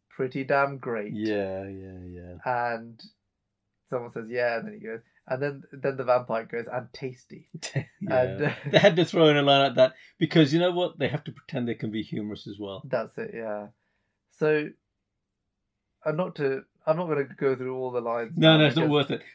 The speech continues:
Speaker 2: But the
Speaker 1: it,
Speaker 2: point
Speaker 1: it
Speaker 2: is, it gets
Speaker 1: doesn't
Speaker 2: to the point where she actually deletes the number.
Speaker 1: Yeah, that's it.
Speaker 2: Yeah.
Speaker 1: She deletes the number.
Speaker 2: Which is a
Speaker 1: And,
Speaker 2: bit weird.
Speaker 1: uh,
Speaker 2: I'll tell you one of the strange things. I, I, I, and that, that was the end of the scene, basically,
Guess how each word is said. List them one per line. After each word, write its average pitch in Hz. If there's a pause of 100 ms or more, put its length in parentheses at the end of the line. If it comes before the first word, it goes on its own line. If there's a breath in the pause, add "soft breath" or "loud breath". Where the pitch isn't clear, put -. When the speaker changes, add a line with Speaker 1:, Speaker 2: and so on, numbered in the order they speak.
Speaker 2:
But 156
the 147
Speaker 1:
it, 139
Speaker 2:
point 185
Speaker 1:
it 180
Speaker 2:
is, 160
it 156
gets 170
Speaker 1:
doesn't - (140)
Speaker 2:
to 135
the -
point 143
where 131 (100)
she 147
actually 131
deletes 127
the 101
number. 92 (200)
Speaker 1:
Yeah, 117 (120)
that's 160
it. 117
Speaker 2:
Yeah. 117
Speaker 1:
She 147
deletes 185
the -
number. 117 (760 soft breath)
Speaker 2:
Which 135
is 117
a 117
Speaker 1:
And, -
Speaker 2:
bit -
weird. 160
Speaker 1:
uh, 165
Speaker 2:
I'll 160
tell 196
you 190
one 180
of 156
the 139
strange 139
things. 95 (420)
I, 151
I, 156
I, 156 (100)
and 135
that, 156
that 170
was 127
the -
end 123
of 117
the 120
scene, 180
basically, -